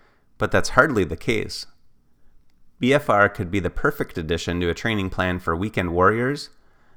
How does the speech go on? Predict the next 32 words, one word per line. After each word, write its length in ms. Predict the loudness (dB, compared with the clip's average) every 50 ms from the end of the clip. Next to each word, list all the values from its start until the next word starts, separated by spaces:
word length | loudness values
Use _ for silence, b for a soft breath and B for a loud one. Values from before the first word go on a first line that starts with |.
| -20 -6 -2
a 100 | 0 2
way 140 | 2 2
to 100 | 2 2
help 260 | 0 0 -2 -4 -4 -4
older 280 | -2 -2 4 4 6 4
adults 360 | 6 4 2 0 0 -2 -6
build 240 | -4 -2 -2 -2 0
muscle 500 | -2 -2 -2 -2 -2 -4 -4 -4 -6 -10 _ -10
and 140 | -8 -8 -8
strength, 460 | -6 -4 -2 -2 -2 -2 -6 -8 -10 -12 b b b b b b b b b b
and 120 | -4 -2 -2
a 60 | 4
great 260 | 4 4 4 4 2
way 160 | 2 2 2
to 100 | 2 2
rehab 420 | -2 -2 -2 0 2 2 2 2 2
injuries 440 | 0 0 0 0 -2 -2 -2 -4
faster 440 | -2 0 2 2 2 0 -4 -6 -6
than 120 | -4 -2 0
ever. 400 | 0 0 0 0 -2 -4 -6 -8 -10 -10 -10 -16 -20 -20 -20 _ -20 _ _ _ _ _ _ _ -20 _ -6
If 160 | -4 -2 2
you're 120 | 4 4
a 40 | 4
member 320 | 6 6 6 6 8 6 6
of 120 | 6 4
my 200 | 2 0 0 2
online 520 | 2 2 2 2 0 0 0 0 0 -2
personal 340 | -2 -4 -6 -4 -4 -4 -6
training 300 | -4 -4 -4 -4 -4 -4
program, 720 | -2 0 0 0 0 0 -2 0 0 -2 -2 -4 -6 -8 -10 -12 -10
Vigor 300 | -2 0 0 2 2 0
Training, 580 | -2 0 0 0 2 2 2 2 0 0 -2